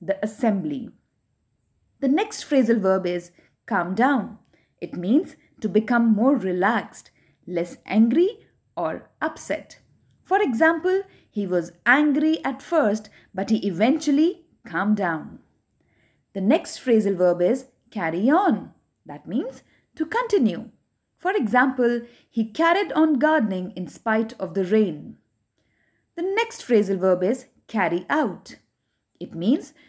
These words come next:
to do something as specified. For example, "The plan was carried out to perfection." The next phrasal verb starting with alphabet C is carry over. That means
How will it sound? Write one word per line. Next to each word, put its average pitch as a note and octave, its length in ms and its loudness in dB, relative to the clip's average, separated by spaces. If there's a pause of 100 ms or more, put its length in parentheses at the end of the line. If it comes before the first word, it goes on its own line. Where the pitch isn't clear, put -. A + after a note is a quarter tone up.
(160)
to C#4 80 -4
do E4+ 220 6
something D4+ 600 0 (300)
as E3+ 320 -8
specified. A3+ 800 -2 (340)
For F3 120 -4
example, C4 640 2 (320)
"The - 180 -16 (120)
plan C#4 360 4
was B3 240 -4 (120)
carried D#4 260 2
out A3+ 280 0 (260)
to F#3 80 -12 (120)
perfection." F3+ 800 -4 (1000)
The D#4+ 80 0
next D#4 520 2
phrasal A3 340 2
verb F3+ 220 2
starting G#3+ 440 -4
with E3 160 -8
alphabet E3+ 420 -2
C D#4+ 320 2
is F3 300 -4 (380)
carry E3 480 -4 (100)
over. B3+ 520 2 (520)
That D3+ 280 -8
means B3+ 360 -2